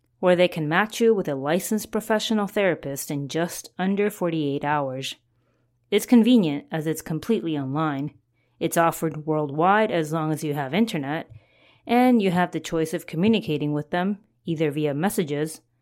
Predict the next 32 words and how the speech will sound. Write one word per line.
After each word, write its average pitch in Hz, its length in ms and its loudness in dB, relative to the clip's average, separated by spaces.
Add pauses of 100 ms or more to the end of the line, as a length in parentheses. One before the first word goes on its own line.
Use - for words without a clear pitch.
(140)
phone, 180 460 2 (380)
or 202 120 2
video 196 360 8
calls. 131 480 -10 (800)
Some 359 240 4
people 277 240 8
prefer 233 380 2
seeing 160 280 0
faces, 156 680 -2 (280)
while 240 300 8
others 175 460 4
may 170 120 -2
feel 165 380 2
uncomfortable 170 720 -2
doing 170 320 0
that, 143 360 -6 (200)
so 156 380 0
this 180 200 -2
is 269 140 -2
a 262 60 2
great 214 260 2
way 196 240 2
to 190 180 -6
find 165 280 -2
some 170 200 -2
balance 156 640 0 (140)
without 165 360 0
stressing 160 440 -4
yourself 147 420 -4
out 147 220 0
even 147 240 -6
more. 147 460 -4